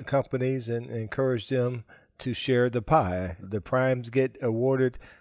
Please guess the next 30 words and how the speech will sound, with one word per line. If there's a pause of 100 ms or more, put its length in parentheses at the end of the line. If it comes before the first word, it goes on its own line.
large
contracts
and
is
paid
for
by
taxpayer
dollars,
and (380)
we
certainly
want
to
encourage
them
to
share
the
pie
with
the
small,
uh, (420)
local,
and
disadvantaged
businesses
as
well.